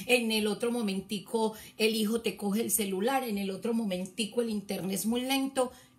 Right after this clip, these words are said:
y usted se le van parando los pelos, se va poniendo en una rabia, en una histeria, en una ansiedad, que uno dice, "No, es que aquí esto me va a matar".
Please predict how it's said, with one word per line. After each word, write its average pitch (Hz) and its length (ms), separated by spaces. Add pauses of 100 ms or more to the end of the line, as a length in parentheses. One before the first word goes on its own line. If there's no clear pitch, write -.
y 175 80
usted 240 500 (540)
se - 180
le 190 100
van 185 200
parando 233 340
los 180 360 (100)
pelos, 233 840 (540)
se 208 200
va 185 260
poniendo 220 1000 (260)
en 190 140
una 214 200
rabia, 175 840 (840)
en 185 160
una 185 160
histeria, 165 1040 (220)
en 220 180
una 214 220
ansiedad, 180 960 (180)
que 202 160
uno 180 160
dice, 170 340
"No, 185 200
es 165 160
que 175 140
aquí 233 500
esto 196 260
me 226 140
va 180 140
a 190 180
matar". 208 580